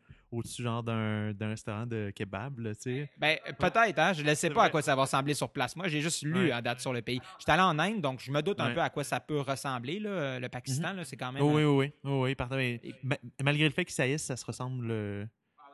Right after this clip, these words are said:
Speaker 1: un
Speaker 2: Ah
Speaker 1: peu,
Speaker 2: oui,
Speaker 1: ouais.
Speaker 2: ben oui, c'est sûr,
Speaker 1: Ouais,
Speaker 2: ben oui,
Speaker 1: ouais.
Speaker 2: c'est comme des vieux frères qui, qui se
Speaker 1: C'est
Speaker 2: détestent.
Speaker 1: ça, exact. Parlant de frère, tu mentionnais tantôt ton frère et, euh, ton frère, en fait, est,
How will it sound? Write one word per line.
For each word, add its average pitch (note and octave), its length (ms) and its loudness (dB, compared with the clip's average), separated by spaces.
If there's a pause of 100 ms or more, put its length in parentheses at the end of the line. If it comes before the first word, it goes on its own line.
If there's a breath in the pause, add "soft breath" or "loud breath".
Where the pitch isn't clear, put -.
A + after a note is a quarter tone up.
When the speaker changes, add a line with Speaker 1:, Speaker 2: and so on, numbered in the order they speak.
(120)
Speaker 1:
un B2 60 0
Speaker 2:
Ah C#3+ 80 4
Speaker 1:
peu, C#3+ 60 6
Speaker 2:
oui, C3+ 80 4
Speaker 1:
ouais. G#2 80 -2
Speaker 2:
ben G#2+ 100 -6
oui, A2 140 -6
c'est A2 160 -14
sûr, B2 180 -6
Speaker 1:
Ouais, A#2 60 -4
Speaker 2:
ben G#2+ 200 -8
oui, G#2 60 -6
Speaker 1:
ouais. F#2+ 160 -8 (240)
Speaker 2:
c'est A#2+ 80 -18
comme A#2+ 180 -10
des A#2 140 -6
vieux A2+ 160 -6
frères A#2 300 -8
qui, G#2+ 340 -20
qui A#2 120 -16
se - 60 -20
Speaker 1:
C'est A2 100 -10
Speaker 2:
détestent. A2 200 -6
Speaker 1:
ça, A2+ 220 -2
exact. A#2 260 -2 (180 loud breath)
Parlant D#3+ 220 2
de G#3+ 60 -2
frère, F#3+ 320 0 (120)
tu - 120 -14
mentionnais F#3 260 -10
tantôt D3+ 340 -8
ton A#2 220 -14
frère E3+ 400 -14
et, A2 220 -6
euh, G2+ 500 -8 (100)
ton A2 140 -10
frère, F3+ 240 -8
en A#2+ 140 -6
fait, F3+ 180 -8
est, G#2+ 480 -6